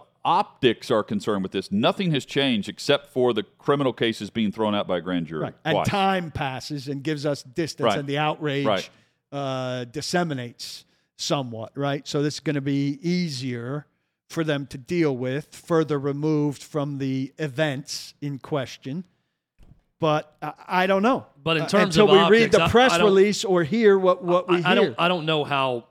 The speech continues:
Speaker 3: September to November would make a big difference with people getting over it.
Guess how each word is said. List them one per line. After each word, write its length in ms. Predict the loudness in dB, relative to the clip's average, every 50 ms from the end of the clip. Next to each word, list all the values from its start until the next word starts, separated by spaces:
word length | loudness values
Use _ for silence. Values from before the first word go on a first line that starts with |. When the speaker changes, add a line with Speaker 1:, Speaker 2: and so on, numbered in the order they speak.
| _ -12
Speaker 3:
September 720 | -8 -4 -4 -4 -4 -6 -6 -4 -4 -4 -2 -4 -6 -6
to 120 | -6 -8 -8
November 640 | -6 -6 -6 -6 -6 -6 -6 -6 -6 -8 -8 -8
would 140 | -8 -8 -8
make 180 | -8 -8 -10 -10
a 40 | -14
big 220 | -14 -16 -16 -12
difference 560 | -10 -10 -10 -10 -12 -16 -16 -16 -16 -18 -18 _ _ _ _ _ _ _ -14 -10
with 140 | -8 -8 -6
people 260 | -6 -6 -6 -6 -8
getting 260 | -10 -8 -10 -10 -8 -6
over 320 | -4 -4 -6 -6 -10 -16
it. 200 | -18 -20 -20 -20